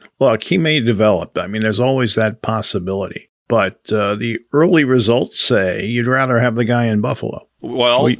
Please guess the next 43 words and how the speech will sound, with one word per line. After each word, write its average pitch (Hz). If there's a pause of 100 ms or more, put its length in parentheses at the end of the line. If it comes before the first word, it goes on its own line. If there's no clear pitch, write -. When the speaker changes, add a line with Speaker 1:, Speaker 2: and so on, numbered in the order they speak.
Speaker 1:
who 143
you 127
could 123
have 107
had. 113 (240)
Speaker 2:
Right, 117
or 120
Parsons 113
or 110
whoever 113
Speaker 1:
Yeah. 135
Speaker 2:
else 117
who 107
you 92
Speaker 1:
Yeah. 120
Speaker 2:
possibly 95
could 98
have 90
had 95
as 98
well. 110
The 104
bottom 175
line 135
is 98
this, - (100)
is 101
that 113 (240)
right 139
now, 123 (280)
your 135
number 165
one 139
picks 104
that 113
you 117
expect, 113
because 107
you 104
look 120
around 156
the 165
league 139